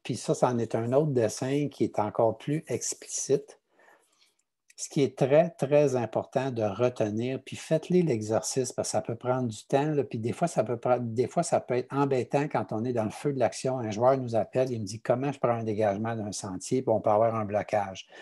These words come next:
Ce dessin-là explique de façon très claire que les trois items les plus importants quand on parle de mesure,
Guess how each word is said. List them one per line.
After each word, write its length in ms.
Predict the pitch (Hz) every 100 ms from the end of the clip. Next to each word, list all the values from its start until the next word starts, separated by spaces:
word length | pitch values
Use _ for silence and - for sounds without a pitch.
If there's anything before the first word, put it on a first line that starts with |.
| - -
Ce 200 | - 147
dessin-là 720 | 151 147 - 127 117 113 135 -
explique 380 | 113 - 135 127
de 120 | 110
façon 360 | - 95 123 98
très 380 | 104 117 147
claire 400 | - 123 120 127 - _ - - _ _ _
que 80 | 135
les 240 | 110 113 -
trois 560 | - - 147 151 165 120
items 560 | 110 107 135 131 135
les 120 | 117
plus 360 | 104 - 104 107
importants 640 | 135 139 123 - 135 131 123
quand 220 | 107 104
on 100 | 104
parle 300 | - 113 113
de 100 | 104
mesure, 920 | 92 104 143 123 131 143 170 175 147